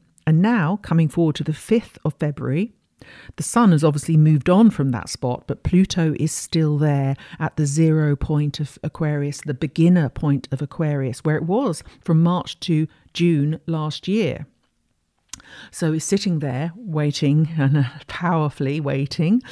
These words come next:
uh, but is now joined by Mercury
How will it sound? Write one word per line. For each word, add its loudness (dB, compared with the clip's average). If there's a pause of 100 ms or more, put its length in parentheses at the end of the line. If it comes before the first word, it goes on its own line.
(340)
uh, 2
but 4
is 4
now 2 (100)
joined 0
by -2
Mercury 0